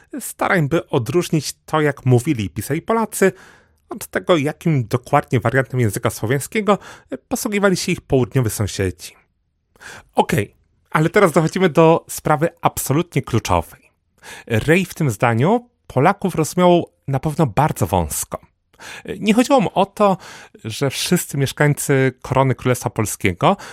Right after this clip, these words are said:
mieli swój język, ale tylko o to, że własnym, odrębnym językiem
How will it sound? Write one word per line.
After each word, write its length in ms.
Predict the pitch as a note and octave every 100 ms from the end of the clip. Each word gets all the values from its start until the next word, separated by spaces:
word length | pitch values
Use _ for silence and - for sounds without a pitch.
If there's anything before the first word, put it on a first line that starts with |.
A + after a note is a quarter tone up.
| - -
mieli 320 | A2 B2 C#3+ -
swój 460 | - - - C#3
język, 640 | G#2 G2+ E2+ - - - - _ _ _ _ -
ale 180 | C#4 C#4 _ _
tylko 400 | C4+ A3+ - B2+
o 140 | -
to, 300 | F3+ - E3 - - - -
że 320 | A2 - A2+
własnym, 680 | F#2+ G#2+ E3+ - - F3+ F3
odrębnym 460 | C#3 G#2 D3+ A2 A2+
językiem 560 | F#2 - G#2+ - G3+